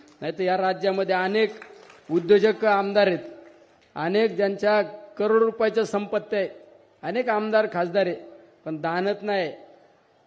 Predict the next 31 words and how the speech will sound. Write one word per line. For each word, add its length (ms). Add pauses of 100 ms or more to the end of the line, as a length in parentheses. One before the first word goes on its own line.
(120)
कायद्याच्या 540
व्यतिरिक्त 420
वेगळं 280
काम 280
करीत 280
नाही. 380
सायकल 440
वाटप 440
नाही, 180
एखाद्या 320
पोराच्या 440
हातात 180
बिस्किट 480
पुडा 200
द्या 180
म्हणलं 280
तरी 100
अंगाला 380
घाम 280
फुटतो, 300
असे 260
आहेत. 280 (1800)
तर 40
दानत 480
असावा 360
ना, 240 (500)
ती 80
रोहित 240
दादांमध्ये 560
दानत 420
आहे. 80